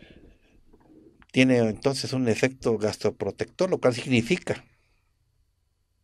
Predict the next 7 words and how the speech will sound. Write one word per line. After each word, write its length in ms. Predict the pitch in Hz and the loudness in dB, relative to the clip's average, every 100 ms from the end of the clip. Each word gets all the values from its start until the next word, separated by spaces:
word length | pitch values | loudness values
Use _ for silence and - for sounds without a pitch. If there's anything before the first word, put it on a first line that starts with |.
| _ | _
que 140 | - 113 | 2 4
ayuda 240 | 120 139 | 6 4
a 40 | 131 | 4
proteger 440 | 113 107 101 139 | 0 -2 -4 -2
la 140 | 131 107 | -2 -4
mucosa 480 | 101 131 123 120 | -6 -6 -6 -6
gástrica. 760 | 92 120 - - 104 - 113 | -4 -4 -6 -12 -10 -8 -10